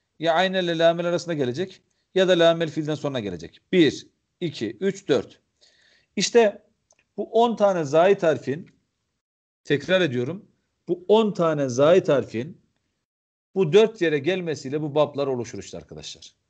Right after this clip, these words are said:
Bu bablar oluşur. Hangi bablar oluşur?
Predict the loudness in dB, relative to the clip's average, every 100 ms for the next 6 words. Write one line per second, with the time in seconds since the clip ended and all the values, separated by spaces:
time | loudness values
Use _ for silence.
0 | _ -4 0 0 0 -4 -4 -12 _ _
1 | _ _ _ -2 -2 -6 -14 -20 _ _
2 | -2 0 2 2 2 -2 -2 -4 -8 -14